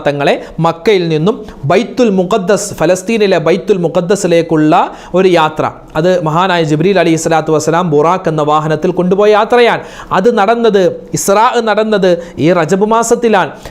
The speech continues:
പിന്നെയോ ആ ബൈത്തുൽ മുഖദ്ദസിൽ നിന്നും ഏഴ് ആകാശങ്ങളും കടന്ന് അള്ളാഹുവിൻ്റെ ദർബാറിലേക്ക് കൊണ്ടുപോയി സ്വർഗവും നരകവും ഒക്കെ കണ്ട ആ ഒരു യാത്ര, അതും നടന്നത്,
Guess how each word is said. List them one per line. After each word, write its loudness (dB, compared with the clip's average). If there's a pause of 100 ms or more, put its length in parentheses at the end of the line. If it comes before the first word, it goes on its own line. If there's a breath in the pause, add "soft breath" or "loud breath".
പിന്നെയോ 4 (380 loud breath)
ആ 2 (140)
ബൈത്തുൽ 0
മുഖദ്ദസിൽ 2 (100)
നിന്നും 2 (360 loud breath)
ഏഴ് 4 (120)
ആകാശങ്ങളും 2 (100)
കടന്ന് 2 (300 loud breath)
അള്ളാഹുവിൻ്റെ 2 (100)
ദർബാറിലേക്ക് 0 (100)
കൊണ്ടുപോയി 2 (260 loud breath)
സ്വർഗവും 2 (220)
നരകവും 4
ഒക്കെ -2 (100)
കണ്ട 0 (400 loud breath)
ആ 2 (160)
ഒരു 2 (200)
യാത്ര, 0 (420)
അതും 2 (100)
നടന്നത്, 2